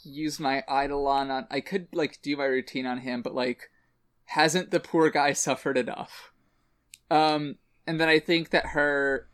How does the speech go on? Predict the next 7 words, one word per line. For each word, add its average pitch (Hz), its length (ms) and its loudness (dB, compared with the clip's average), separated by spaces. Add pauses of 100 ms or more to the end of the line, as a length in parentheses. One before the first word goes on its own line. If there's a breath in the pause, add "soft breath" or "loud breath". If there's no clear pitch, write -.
uh, 135 240 2
opinion 143 560 -6 (100)
towards, 135 720 -2 (540)
uh, 127 320 4
Jamie 156 580 -2
is, 135 520 0 (460)
um, 147 420 0